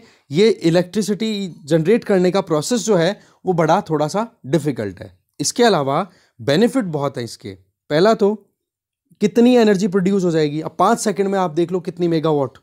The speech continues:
ग्यारह मेगावाट इलेक्ट्रिसिटी प्रोड्यूस कर दी। कार्बन एमिशन बिल्कुल नहीं है यहाँ पर। मटेरियल है, रॉ मटेरियल, वो मतलब बहुत ही सफिशिएंट सप्लाई उसकी अवेलेबल है।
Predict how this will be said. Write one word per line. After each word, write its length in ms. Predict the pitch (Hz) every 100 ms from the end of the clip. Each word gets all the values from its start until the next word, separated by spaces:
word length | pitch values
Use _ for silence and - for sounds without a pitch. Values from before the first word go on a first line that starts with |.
| _ _ 139
ग्यारह 240 | 165 185
मेगावाट 460 | 180 165 165 156 151
इलेक्ट्रिसिटी 480 | 143 143 147 143 143
प्रोड्यूस 320 | 131 127 123
कर 140 | 127
दी। 200 | 101 101 - _ _ _ -
कार्बन 340 | 165 185 220
एमिशन 360 | 214 214 226 214
बिल्कुल 320 | 196 214 214
नहीं 240 | 202 202
है 60 | 202
यहाँ 200 | 190 185
पर। 160 | 185 185 _ _ _ -
मटेरियल 540 | 151 165 220 226 247
है, 260 | 208 220 226 _ _
रॉ 180 | 123 190
मटेरियल, 520 | 226 220 220 202 214 220 _ -
वो 360 | 131 156 233 247
मतलब 420 | 175 170 175 226
बहुत 440 | 170 127 156 214
ही 60 | 247
सफिशिएंट 520 | - 185 214 185 233
सप्लाई 360 | 180 175 175 185
उसकी 200 | 180 190
अवेलेबल 420 | 160 160 160 165
है। 300 | 127 107 -